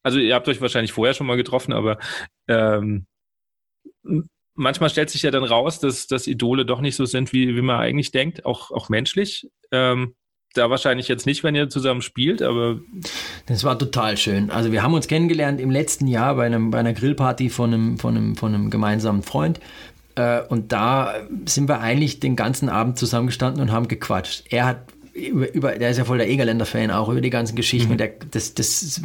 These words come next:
Speaker 2: war dann, irgendwann wurde mir klar, okay, der kennt irgendwie jedes Video, das ich irgendwie online gestellt hab, so gefühlt.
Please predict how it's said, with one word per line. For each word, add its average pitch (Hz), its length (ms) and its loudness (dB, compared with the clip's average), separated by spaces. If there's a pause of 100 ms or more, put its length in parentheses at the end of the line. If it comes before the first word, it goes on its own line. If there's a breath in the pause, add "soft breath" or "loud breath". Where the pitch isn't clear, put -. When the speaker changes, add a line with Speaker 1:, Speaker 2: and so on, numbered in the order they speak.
Speaker 2:
war 127 160 0
dann, 131 120 0
irgendwann 143 280 2
wurde 139 160 2
mir 131 140 0
klar, 131 240 0
okay, 131 160 -2
der 127 100 -2
kennt 143 260 -2
irgendwie 135 260 0
jedes 127 440 -2
Video, 127 300 2
das 101 160 -2
ich - 120 -8
irgendwie 117 280 0
online 110 240 0
gestellt 107 280 -4
hab, 117 120 -6
so 104 100 -6
gefühlt. 113 320 -2